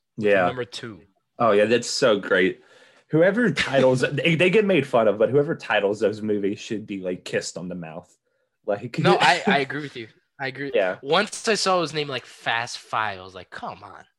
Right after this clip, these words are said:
Speaker 2: Like, come on."
Speaker 1: Uh,
Speaker 2: <laughs>
Speaker 1: two
Speaker 2: And then what's still, what do they call six?
Speaker 1: Uh, Fast and Furious six.
Speaker 2: No, I
Speaker 1: There
Speaker 2: seen it
Speaker 1: is,
Speaker 2: call
Speaker 1: there isn't a
Speaker 2: in
Speaker 1: single
Speaker 2: some of the
Speaker 1: ti-
Speaker 2: ads, doesn't it say Furious Six?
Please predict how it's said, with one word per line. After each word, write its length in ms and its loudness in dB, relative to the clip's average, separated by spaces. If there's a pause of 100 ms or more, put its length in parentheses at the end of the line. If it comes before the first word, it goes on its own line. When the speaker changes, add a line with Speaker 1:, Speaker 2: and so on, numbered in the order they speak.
Speaker 2:
Like, 220 -16
come 200 -12
on." 60 -8
Speaker 1:
Uh, 240 -6 (680)
Speaker 2:
<laughs> 240 -18 (1080)
Speaker 1:
two 260 -6 (180)
Speaker 2:
And 140 -4
then 160 -4
what's 260 -8
still, 360 -2 (200)
what 160 -10
do 80 -4
they 120 -2
call 300 -4
six? 680 -8 (600)
Speaker 1:
Uh, 320 2 (480)
Fast 240 -4
and 80 -10
Furious 380 0
six. 560 -8 (380)
Speaker 2:
No, 520 2
I 80 0
Speaker 1:
There 120 6
Speaker 2:
seen 80 0
it 40 4
Speaker 1:
is, 140 0
Speaker 2:
call 440 -6
Speaker 1:
there 180 0
isn't 420 0
a 40 -4
Speaker 2:
in 60 -4
Speaker 1:
single 360 -2
Speaker 2:
some 140 2
of 60 0
the 60 2
Speaker 1:
ti- 60 2
Speaker 2:
ads, 260 4
doesn't 220 0
it 40 -4
say 220 -2
Furious 600 -4
Six? 500 -10